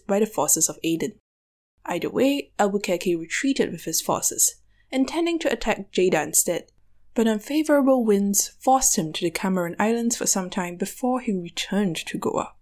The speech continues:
Albuquerque was ambitious though. He wrote to the Portuguese king in December fifteen thirteen,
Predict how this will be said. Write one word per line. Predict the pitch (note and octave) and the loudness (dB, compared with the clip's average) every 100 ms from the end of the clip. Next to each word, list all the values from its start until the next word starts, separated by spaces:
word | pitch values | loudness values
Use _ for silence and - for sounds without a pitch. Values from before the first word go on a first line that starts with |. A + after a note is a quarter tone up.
| _ _ _ _ _ _ - | _ _ _ _ _ _ 0
Albuquerque | E4 E4 D#4 B3 B3 G3 | 2 2 2 2 4 4
was | F3+ - | 2 -2
ambitious | E3 D#3+ F#3+ C4 - - | -6 -2 0 0 0 -2
though. | - - - - - | -4 -6 -8 -20 -20
He | - G3+ F#3+ | -6 -2 2
wrote | G3+ C4+ | 2 2
to | - | 2
the | A3+ | -2
Portuguese | A3+ F#3 E3+ D#3+ - | 0 0 0 0 -4
king | - B3+ B3+ | -2 0 0
in | B3+ F#3+ | 2 2
December | E3+ E3+ E3 | 2 0 -2
fifteen | - F3+ - E3 | -2 -6 -4 -6
thirteen, | - A#3 - A#3+ A3+ A3+ | 0 -2 0 0 2 -2